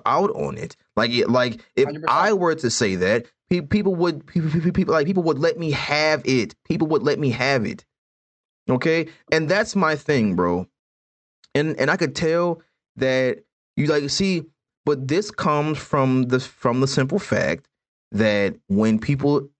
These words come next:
Speaker 1: are yes men and they're in your corner and they don't, and they don't tell you no, and they don't tell you, like, "Hey, like, li-, like, you're,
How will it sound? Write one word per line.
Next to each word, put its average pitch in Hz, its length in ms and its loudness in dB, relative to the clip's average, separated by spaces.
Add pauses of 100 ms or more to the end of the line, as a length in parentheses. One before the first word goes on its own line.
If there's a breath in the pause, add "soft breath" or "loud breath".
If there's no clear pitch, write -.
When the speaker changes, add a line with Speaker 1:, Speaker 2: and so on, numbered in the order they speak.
(200)
Speaker 1:
are 117 180 2
yes 117 500 0
men 92 420 0
and 95 140 0
they're 101 100 2
in 107 240 0
your 135 120 2
corner 82 640 -2 (460)
and 104 120 -2
they 110 80 0
don't, 120 280 0
and 104 100 0
they 120 60 2
don't 131 220 0
tell 147 120 -2
you 165 160 -2
no, 104 440 0
and 101 120 0
they 104 60 0
don't 117 200 -2
tell 143 140 -4
you, 131 140 0
like, 113 180 0
"Hey, 117 300 0
like, 110 180 0 (100)
li-, 98 240 0
like, 101 280 0
you're, 135 220 0